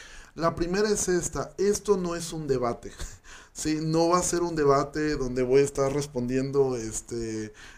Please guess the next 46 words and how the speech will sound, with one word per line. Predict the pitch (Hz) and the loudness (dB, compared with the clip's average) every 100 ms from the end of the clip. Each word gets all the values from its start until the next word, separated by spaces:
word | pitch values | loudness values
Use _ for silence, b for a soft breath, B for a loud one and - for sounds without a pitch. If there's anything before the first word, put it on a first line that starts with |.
| B | B
em, | 127 127 123 120 117 123 139 | -4 -2 -4 -6 -10 -12 -8
eh, | 135 135 127 | -6 -4 -2
algunos | 139 147 147 147 | 0 -2 -4 -6
comentarios, | 131 127 151 147 147 143 139 | -6 -2 0 2 4 6 6
o | 123 | 0
sea, | 123 139 139 123 | -2 0 0 0
etcétera. | 120 120 - 147 143 139 143 B B B B | -4 -6 -2 -2 0 -2 -2 B B B B
Em, | 147 156 151 151 151 151 147 127 - - | 0 2 4 6 4 2 -2 -2 -6 -8
solamente | - 185 196 190 196 160 | -2 2 2 6 6 6
les | 147 151 151 | 2 -2 0
pido | 185 180 | 2 2
que | 160 | 2
no | 160 | -4
me | 175 | -4
estén | 170 165 | -4 -4
siguiendo | 160 156 | -4 -4
cada | 151 151 | -2 -2
treinta | 160 156 156 | -2 -4 -4
segundos | 147 135 151 151 147 | -2 -2 -2 -4 -4
diciendo, | 135 147 143 165 | -6 -6 -6 -4
"Es | |
que | - 208 | -2 2
yo, | 208 - | 2 0
¿por | 156 | -2
qué | - 190 | -2 0
esto? | 175 143 | -2 -6
¿Por | 139 | -6
qué | 143 | -4
aquello?", | 151 165 | 0 0
porque | 135 139 147 | -2 -6 -4
no | 143 156 | -2 0
lo | 170 | 2
voy | 175 | 2
a | |
responder | 165 - 143 143 160 160 B B B B | 0 -4 -4 0 0 0 B B B B
y | 139 | 0
en | 147 | 0
una | 156 160 | 2 -2
de | |
esas | 160 170 | -2 -2
los | 160 143 | -2 -2
elimino, | 123 131 143 117 | -6 -4 -6 -6
no, | 127 139 | -8 -6
no | |
es | 139 | -4
cierto. | 139 - | -4 -4